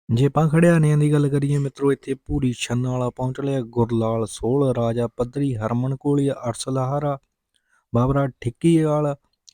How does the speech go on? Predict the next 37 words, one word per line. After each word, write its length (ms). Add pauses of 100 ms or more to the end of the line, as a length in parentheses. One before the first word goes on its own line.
(180)
ਲੱਖਾ 340
ਮਾੜੀ 300
ਖੇਡੂ 280
ਮਿੱਤਰੋ, 380
ਸੀਰਾ 420 (120)
ਧੂਰਕੋਟ 520 (1400)
ਤੇ 220
ਹੈਪੀ 380
ਗੇਲ 240
ਖੇਡਣਾ 380
ਮਿੱਤਰੋ, 400
ਗਗਨ 340
ਸੂਰੇ 380
ਵਾਲੀ 220
ਆ, 100
ਬੰਸ 360
ਸੂਰੇ 360
ਵਾਲੀ 220
ਆ, 60 (200)
ਅਰਸ 200
ਬਰਨਾਲਾ 600
ਖੇਡਣਾ 320
ਮਿੱਤਰੋ, 400 (400)
ਸ-, 340
ਸਰਨਾ 320
ਡੱਗੋ 320
ਰਮਾਣੇ 360
ਵਾਲਾ। 200 (400)
ਇਹ 200
ਪਲੇਅਰ 300
ਨੇ 180
ਜਿਹੜੇ 200
ਇੱਥੇ 220
ਪਹੁੰਚ 380
ਰਹੇ 220
ਨੇ 140
ਦੋਸਤੋ। 520